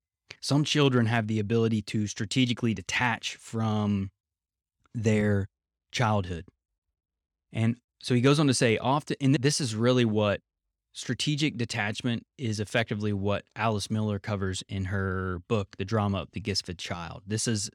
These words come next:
strategic detachment is what she's describing. But often children who disri-, dis-,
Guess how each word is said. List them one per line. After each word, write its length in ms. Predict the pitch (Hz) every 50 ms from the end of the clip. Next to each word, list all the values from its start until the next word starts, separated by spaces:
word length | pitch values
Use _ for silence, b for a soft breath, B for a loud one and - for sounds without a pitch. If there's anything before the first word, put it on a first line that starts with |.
| _
strategic 640 | - - - - 117 101 - - 127 117 110 107 -
detachment 640 | - 98 - - - 101 92 - - - 90 - -
is 120 | - 101 -
what 160 | 101 85 -
she's 260 | - - 98 90 -
describing. 580 | - 90 - - - 92 90 95 104 113 135 147 _ _ _ _ _ _ _ _ _ _ _ _ _ _ _ _ _ _
But 100 | - - -
often 340 | 127 135 151 - - 139
children 420 | 117 - - 151 143 143 143 151 147
who 100 | 156 156
disri-, 640 | 143 131 120 - - 117 107 110 110 110 - -
dis-, 280 | 113 113 - - -